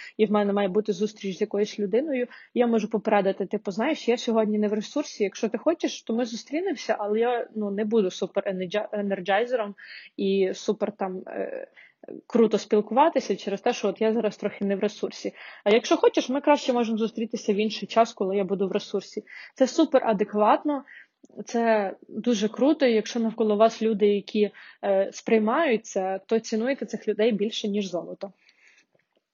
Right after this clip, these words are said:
І п'ятий мій висновок з цього всього періоду — це вміти казати «ні». Е, мені здається, я вже пройшла дуже великий шлях, е, щодо цього питання, тому що раніше я була безхребетна, безвідмовна істота,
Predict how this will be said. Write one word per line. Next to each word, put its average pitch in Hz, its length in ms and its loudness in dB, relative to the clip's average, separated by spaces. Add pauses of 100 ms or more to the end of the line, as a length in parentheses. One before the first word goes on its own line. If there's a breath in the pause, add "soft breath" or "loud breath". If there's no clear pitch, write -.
І 277 240 2
п'ятий 233 400 6
мій 202 140 2
висновок 262 480 4
з - 60 -10
цього 226 200 2
всього 214 340 0
періоду — 226 580 0 (400 loud breath)
це 269 320 6
вміти 208 500 0
казати 190 600 -2
«ні». 185 540 2 (400 loud breath)
Е, 202 240 -2
мені 247 340 4
здається, 359 340 6
я 285 80 8
вже 285 160 2
пройшла 254 380 2
дуже 247 240 2
великий 240 400 2
шлях, 233 540 0
е, 214 480 0 (160)
щодо 196 320 -2
цього 196 260 -6
питання, 240 480 2
тому 214 240 2
що 208 180 -2
раніше 208 380 0
я 196 120 -2
була 202 200 0
безхребетна, 196 800 0
безвідмовна 185 680 0
істота, 214 560 0